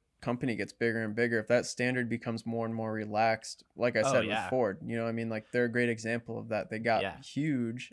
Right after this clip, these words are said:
Speaker 1: and then their standards, because they weren't upheld,
Speaker 2: Yeah.
Speaker 1: just went to the
Speaker 2: A-,
Speaker 1: ground,
Speaker 2: and
Speaker 1: you know?
Speaker 2: immediately what comes to my mind is, like, employment. So, like, when it comes to, like, one worker, you, and they're working at ninety-five percent instead of a hundred percent of what the standard is,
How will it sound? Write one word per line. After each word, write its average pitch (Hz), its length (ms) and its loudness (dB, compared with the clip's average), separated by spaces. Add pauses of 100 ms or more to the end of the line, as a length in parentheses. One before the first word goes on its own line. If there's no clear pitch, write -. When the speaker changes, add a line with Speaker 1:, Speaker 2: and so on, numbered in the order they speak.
Speaker 1:
and 117 160 0
then 117 120 0
their 110 120 -2
standards, 120 500 -2
because 113 340 -4
they 117 80 0
weren't 113 260 -4
upheld, 107 640 -2 (160)
Speaker 2:
Yeah. 107 200 2
Speaker 1:
just - 100 -14 (120)
went 110 200 -4
to 120 120 -6
the 113 80 -2
Speaker 2:
A-, - 20 -6
Speaker 1:
ground, 101 340 -6
Speaker 2:
and 156 80 0
Speaker 1:
you 156 40 2
know? - 20 -
Speaker 2:
immediately 170 360 4
what 127 120 4
comes 143 220 0
to 117 60 -4
my 104 220 2
mind 98 320 0
is, 98 160 -4
like, 95 240 0
employment. 101 640 -6
So, 117 240 4
like, 110 300 2 (300)
when 117 200 -4
it 113 140 -2
comes 135 400 0
to, 110 600 -4 (1040)
like, 101 160 -4 (160)
one 127 280 2
worker, 101 480 0 (360)
you, 107 340 -4 (140)
and 107 160 0
they're 104 120 2
working 113 260 0
at 87 100 -6
ninety-five 101 480 -2
percent 107 540 -4 (140)
instead 104 240 -2
of 92 80 -6
a - 40 -8
hundred 151 180 -2
percent 104 260 -4
of 95 60 -10
what 98 140 -4
the - 60 -12
standard 117 380 -4
is, 92 260 -4